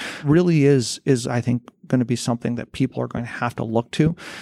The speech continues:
And I think it's more difficult because it's gonna be, it's very individual to every organization.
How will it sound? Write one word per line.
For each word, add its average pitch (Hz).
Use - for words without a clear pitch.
And 160
I 170
think 214
it's -
more 175
difficult 135
because 120
it's -
gonna 165
be, 151
it's 151
very 151
individual 123
to 120
every 127
organization. 120